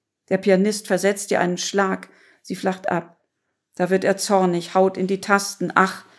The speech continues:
Tränen machen nicht Maiengrün, machen tote Liebe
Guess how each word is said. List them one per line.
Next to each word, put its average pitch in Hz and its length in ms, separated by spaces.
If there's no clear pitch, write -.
Tränen 196 500
machen 190 300
nicht 190 240
Maiengrün, 196 760
machen 190 300
tote 202 320
Liebe 190 400